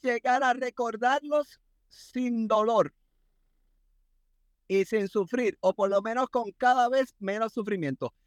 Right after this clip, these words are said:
Pero sí, si es, si estás pasando por una pérdida, recuerda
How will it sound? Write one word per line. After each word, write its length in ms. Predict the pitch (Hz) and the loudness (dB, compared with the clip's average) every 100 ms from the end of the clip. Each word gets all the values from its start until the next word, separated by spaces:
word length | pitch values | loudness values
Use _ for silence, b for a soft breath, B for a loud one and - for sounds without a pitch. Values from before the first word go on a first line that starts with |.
| _ - | _ 0
Pero 300 | 196 208 208 | 2 2 -2
sí, 400 | - 254 226 - _ _ - | -2 -2 -2 -4 _ _ -6
si 140 | 220 | 0
es, 140 | 240 233 _ | 0 -2 _
si 160 | - 220 | -4 0
estás 320 | 185 - 240 - | 0 2 0 2
pasando 540 | 269 247 269 277 277 | 0 2 0 0 0
por 200 | 262 247 | 0 -4
una 200 | 254 233 | -2 -4
pérdida, 580 | - 277 254 214 196 185 _ _ | 0 -2 -2 0 0 -2 _ _
recuerda 840 | 175 185 202 - 247 254 262 254 | -6 -4 -6 -2 0 2 2 2